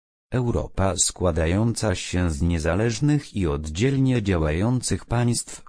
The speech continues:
po roku tysiąc osiemset czterdziestym ósmym, gdy umarł antytypiczny Ahab,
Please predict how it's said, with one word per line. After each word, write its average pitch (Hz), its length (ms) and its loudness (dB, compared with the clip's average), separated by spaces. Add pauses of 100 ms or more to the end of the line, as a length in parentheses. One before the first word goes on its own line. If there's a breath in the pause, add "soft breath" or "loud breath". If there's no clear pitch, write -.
po 98 140 0
roku 127 360 0
tysiąc 139 640 2
osiemset 101 760 0
czterdziestym 90 840 -2
ósmym, 73 580 -2 (260)
gdy 80 300 -2
umarł 127 540 2
antytypiczny 98 1000 0
Ahab, - 400 -6